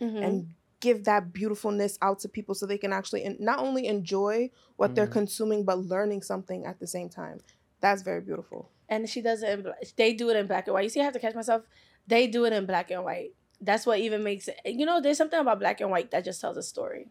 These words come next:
Speaker 3: Yeah.
Speaker 2: I believe that.
Speaker 3: And it's,
Speaker 1: Mm-hmm.
Speaker 3: that's, like, practicing pure intersectionality. You know, that's representing for the South African community as well as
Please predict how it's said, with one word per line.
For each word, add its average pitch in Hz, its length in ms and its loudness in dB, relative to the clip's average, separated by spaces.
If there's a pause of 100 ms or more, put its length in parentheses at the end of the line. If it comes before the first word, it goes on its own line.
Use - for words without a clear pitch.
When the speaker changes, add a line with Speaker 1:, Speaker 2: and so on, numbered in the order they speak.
(120)
Speaker 3:
Yeah. 110 280 -2 (280)
Speaker 2:
I 214 100 2
believe 214 220 -2
that. - 200 -6 (300)
Speaker 3:
And 135 100 0
it's, 208 240 0
Speaker 1:
Mm-hmm. - 420 -16
Speaker 3:
that's, 120 240 2
like, 123 180 0
practicing 104 920 -2 (160)
pure 101 600 0
intersectionality. - 920 -8 (300)
You 104 140 -6
know, 98 280 -2
that's 101 540 0 (1300)
representing 101 640 -2
for 98 240 -2
the 95 260 -6
South 98 320 -4
African 123 400 0
community 123 460 -2
as 107 200 -4
well 113 320 0
as 101 320 -2